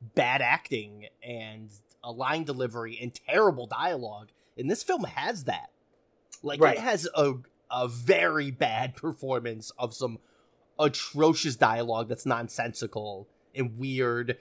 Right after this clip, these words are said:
Speaker 2: Right.
Speaker 1: And there's the weird sexual stuff that comes out
Speaker 2: Yeah.
Speaker 1: of nowhere.
Speaker 2: So, yeah,
Speaker 1: And you're
Speaker 2: so
Speaker 1: like, "What the fuck is going?" And Bunta's just standing there like,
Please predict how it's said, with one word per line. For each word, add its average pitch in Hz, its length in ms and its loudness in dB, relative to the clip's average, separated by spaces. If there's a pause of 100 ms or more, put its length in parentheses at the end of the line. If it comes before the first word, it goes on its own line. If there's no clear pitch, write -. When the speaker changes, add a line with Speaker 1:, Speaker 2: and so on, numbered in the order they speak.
(160)
Speaker 2:
Right. 151 120 8
Speaker 1:
And 151 80 8
there's 139 120 6
the 143 100 4
weird 147 380 6
sexual - 540 2
stuff 139 300 -2
that 120 240 -4
comes 156 200 2
out - 20 6
Speaker 2:
Yeah. 156 320 12
Speaker 1:
of - 60 8
nowhere. 147 460 4
Speaker 2:
So, 208 280 12
yeah, 226 200 12
Speaker 1:
And 185 60 10
you're 165 100 8
Speaker 2:
so 151 60 8
Speaker 1:
like, - 120 6
"What 135 360 0
the 113 100 0
fuck - 520 -4
is 165 140 2
going?" 190 220 0 (140)
And 147 120 4
Bunta's 233 320 4
just 175 220 2
standing 196 280 8
there 143 160 10
like, 123 220 2